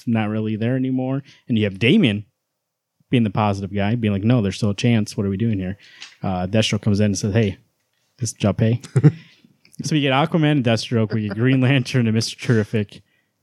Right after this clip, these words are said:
Speaker 1: Uh, and somebody else. Who's that? No, never mind. That's nobody. Wonder Woman and Doctor, uh, Fate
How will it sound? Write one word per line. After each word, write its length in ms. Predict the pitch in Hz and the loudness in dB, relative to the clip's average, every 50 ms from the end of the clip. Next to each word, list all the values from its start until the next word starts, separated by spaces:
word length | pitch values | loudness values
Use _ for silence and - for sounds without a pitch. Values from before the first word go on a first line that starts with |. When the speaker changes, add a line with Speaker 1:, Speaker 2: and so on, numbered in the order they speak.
| _ _ _ | _ _ _
Speaker 1:
Uh, 380 | - 104 101 98 98 98 95 92 107 | -2 0 0 2 2 0 0 -2 -4
and 100 | 131 - | -6 -2
somebody 240 | - 233 254 254 247 | 0 2 2 4 2
else. 160 | 220 135 - | 2 0 0
Who's 140 | 151 156 156 | 0 0 0
that? 180 | 165 127 - - - _ _ _ _ _ _ _ _ _ _ _ _ - | -2 -2 -4 -8 -16 _ _ _ _ _ _ _ _ _ _ _ _ 0
No, 160 | 131 107 98 | 0 2 2
never 140 | 92 90 82 | 0 -2 -4
mind. 120 | 85 85 | -4 -6
That's 120 | 80 - - | -8 -10 -12
nobody. 260 | 85 78 80 95 - - - - _ _ _ _ - | -12 -12 -14 -14 -16 -18 -20 -20 _ _ _ _ -2
Wonder 240 | 127 143 156 160 | 0 0 2 2
Woman 380 | 160 151 151 151 156 156 156 147 | 2 2 2 2 0 0 0 -2
and 240 | 123 113 117 113 107 | -2 -2 -2 -2 -2
Doctor, 580 | 110 110 117 120 - - 120 113 110 113 110 | -2 -2 -2 -4 -6 -6 -4 -2 -2 -2 -2
uh, 140 | 104 101 101 | -2 -4 -4
Fate 400 | 98 - 117 110 110 107 90 - | -4 -4 -4 -4 -4 -4 -8 -12